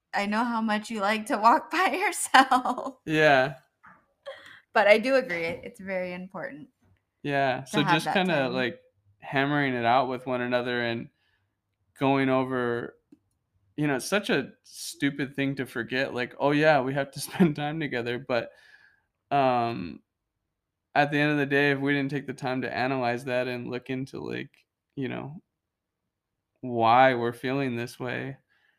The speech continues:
Speaker 2: we would have never found the easiest solution, you know?
Speaker 1: Right. Yeah.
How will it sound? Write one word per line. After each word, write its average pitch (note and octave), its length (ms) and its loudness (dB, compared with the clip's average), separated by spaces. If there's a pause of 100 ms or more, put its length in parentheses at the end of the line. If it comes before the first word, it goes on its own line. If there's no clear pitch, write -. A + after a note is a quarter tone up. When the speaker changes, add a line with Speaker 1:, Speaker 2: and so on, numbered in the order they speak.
(1080)
Speaker 2:
we C#3 140 2
would B2+ 100 2
have B2+ 80 0
never B2 240 -2
found B2 580 -2 (420)
the C3 160 -4
easiest B2 540 -4
solution, C3 760 -6 (420)
you C3 140 -6
know? C#3+ 200 -8
Speaker 1:
Right. F#3+ 460 -2 (120)
Yeah. F3 320 -6